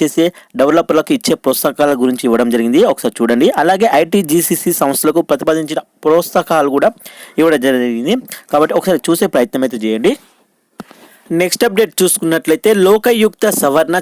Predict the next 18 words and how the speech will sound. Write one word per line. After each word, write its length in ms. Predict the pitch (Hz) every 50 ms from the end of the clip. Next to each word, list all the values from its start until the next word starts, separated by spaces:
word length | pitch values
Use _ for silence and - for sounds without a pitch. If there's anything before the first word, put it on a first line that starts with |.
| - 151
చట్టానికి 500 | - _ - 151 151 151 135 - 202 247 196 139
గవర్నర్ 400 | 156 160 175 202 208 214 202 170
ఆమోదం 520 | 156 - 143 151 185 220 214 185 190 175 165
అంటూ 200 | 151 135 151 127
రావడం 300 | 117 113 117 120 123 131
అయితే 160 | 135 139 131
జరిగింది. 520 | 123 131 120 120 139 135 127 156 208 269 - - - - - - -
ఆంధ్రప్రదేశ్ 680 | 143 175 220 240 247 247 214 240 175 185 202 - - 156
లోకయుక్త 540 | 147 160 175 - 208 170 170 - - - 120
సవరణ 320 | 120 - 143 131 160 165
చట్టాన్ని 500 | 180 - 151 113 - 131 120 110 101 - - 113 117
గెజిటెడ్‌లో 500 | 143 151 147 - 180 170 - - 196 240
ప్రచురిస్తూ 680 | 233 - 170 - - 214 220 185 170 - - - 170
ప్రభుత్వం 540 | 240 - - 160 160 196 180 - 202 202 202
మంగళవారం 460 | 165 147 151 165 180 180 175 175 190
ఉత్తర్వులు 380 | 160 147 - - 165 156 156 143
అయితే 160 | 139 135 -
ఇచ్చిందన్నట్లు. 580 | 180 - - 135 127 117 110 110 104 - -